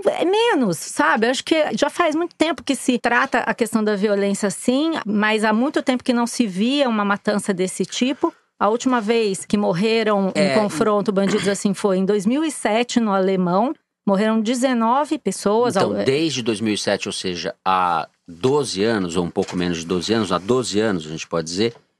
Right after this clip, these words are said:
Speaker 2: não havia um morticínio dessa magnitude.
Speaker 1: E daquela vez teve confronto, ficou
Speaker 2: Dezenove, que
Speaker 1: comprovado
Speaker 2: também,
Speaker 1: que teve
Speaker 2: dezenove,
Speaker 1: confronto, foi
Speaker 2: é,
Speaker 1: diferente.
Speaker 2: foi, por exemplo, o massacre que não tem nada a ver com isso, mas também tem muito a ver com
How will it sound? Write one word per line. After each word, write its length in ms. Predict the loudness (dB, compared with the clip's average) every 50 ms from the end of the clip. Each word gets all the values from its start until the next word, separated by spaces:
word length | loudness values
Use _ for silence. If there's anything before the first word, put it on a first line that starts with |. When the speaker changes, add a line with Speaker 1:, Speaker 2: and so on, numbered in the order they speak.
| _ _ -6
Speaker 2:
não 140 | -2 0 0
havia 600 | -2 -2 -4 -4 -4 -2 0 2 0 0 -2 -4
um 60 | -4 -4
morticínio 800 | -2 -2 -2 -4 -6 -10 -8 -4 0 0 0 2 0 0 -2 -4
dessa 360 | -4 -2 -2 -2 -2 -2 -2 -2
magnitude. 840 | 0 -2 -2 -2 -4 -6 -4 -4 -4 -4 -4 -4 -6 -10 -10 -6 -2
Speaker 1:
E 100 | -2 0
daquela 380 | 0 0 0 0 0 0 0
vez 200 | 2 0 0 0
teve 280 | 0 0 0 0 0 -2
confronto, 720 | 0 0 -2 0 0 0 2 2 2 2 0 0 -2 -4
ficou 260 | -2 -2 -2 0 2 2
Speaker 2:
Dezenove, 440 | 2 2 2 4 4 2 2 2
que 80 | 2 2
Speaker 1:
comprovado 320 | 2 2 2 2 4 4
Speaker 2:
também, 220 | 4 4 4 2 2
Speaker 1:
que 60 | 2
teve 180 | 2 2 2 2
Speaker 2:
dezenove, 220 | 4 4 4 4 4
Speaker 1:
confronto, 240 | 4 4 2 2 2
foi 100 | 2 0
Speaker 2:
é, 20 |
Speaker 1:
diferente. 720 | 0 2 2 2 2 2 2 2 0 0 -2 -4 -4 -2
Speaker 2:
foi, 340 | 0 0 0 0 0 -2 -2 -2
por 120 | -2 0 0
exemplo, 440 | 0 2 2 0 0 0 0 -2 0
o 60 | 0 0
massacre 580 | 2 2 0 0 0 0 0 0 -2 -6 -6
que 120 | -4 -2 -2
não 120 | -2 -2
tem 140 | 0 0 0
nada 220 | 2 2 2 0 0
a 40 |
ver 80 | -2 -4
com 180 | -6 -2 0 0
isso, 260 | 0 0 -2 -2 -2
mas 200 | -2 -2 -2 -4
também 320 | -4 -4 -2 0 0 0 0
tem 220 | 0 -2 -2 0
muito 300 | 0 0 -2 0 0 -2
a 20 | -2
ver 140 | -2 -2 -4
com 260 | -4 -4 -6 -6 -6